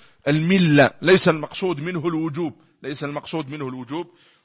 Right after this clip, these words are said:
والنبي صلى الله عليه وسلم صار هذا الأمر، يعني، يؤثر.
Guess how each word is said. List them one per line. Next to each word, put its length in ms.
والنبي 1040
صلى 140
الله 120
عليه 100
وسلم 60
صار 280
هذا 260
الأمر، 300
يعني، 360
يؤثر. 460